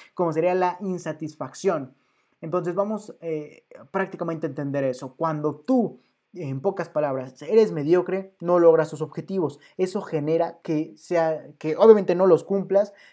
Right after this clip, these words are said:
que tengas desesperación, que te conviertes en una persona con depresión,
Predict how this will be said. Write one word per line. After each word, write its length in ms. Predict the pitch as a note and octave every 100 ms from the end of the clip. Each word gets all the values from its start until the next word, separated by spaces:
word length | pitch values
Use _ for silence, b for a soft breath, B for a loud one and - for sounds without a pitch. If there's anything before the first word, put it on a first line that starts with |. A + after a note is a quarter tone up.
| _
que 220 | D#3 D3+
tengas 360 | D3+ F3+ F3 D#3+
desesperación, 760 | C3 B2+ - B2+ B2 G3 G3+ G3
que 80 | C#3+
te 380 | C3+ _ D3+
conviertes 460 | D3+ D3+ E3+ E3+ -
en 80 | D#3
una 160 | D#3+
persona 260 | D3+ D#3 D#3
con 140 | D3
depresión, 500 | C3+ - C3 F3 F3